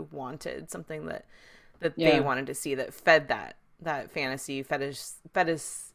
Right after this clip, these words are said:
Speaker 1: fetishization. Um, that's a difficult <laughs> word to say.
Speaker 2: It
Speaker 1: Um,
Speaker 2: is. <laughs>
Speaker 1: yeah.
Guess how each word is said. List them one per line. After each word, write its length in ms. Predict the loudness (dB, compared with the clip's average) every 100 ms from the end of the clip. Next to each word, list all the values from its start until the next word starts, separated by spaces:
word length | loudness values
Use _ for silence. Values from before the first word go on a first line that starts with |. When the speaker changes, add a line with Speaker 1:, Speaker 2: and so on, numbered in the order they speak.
| _ _
Speaker 1:
fetishization. 1500 | 2 2 2 -2 -2 -2 -2 -2 -4 -4 -4 -8 -8 -8 -10 -16 -20 -20 -20 -8
Um, 360 | -4 -4 -4 -10
that's 200 | -10 -10
a 40 |
difficult 500 | -8 -6 -6 -2 -2
<laughs> 80 | 0
word 140 | 0
to 80 | 0
say. 420 | 4 6 6 4 -6 -14 6
Speaker 2:
It 120 | 10
Speaker 1:
Um, 220 | 12 12 12
Speaker 2:
is. 720 | 12 8 6 6 0 -6 -6 -14 0
<laughs> 200 | 0 4
Speaker 1:
yeah. 520 | 10 12 12 10 6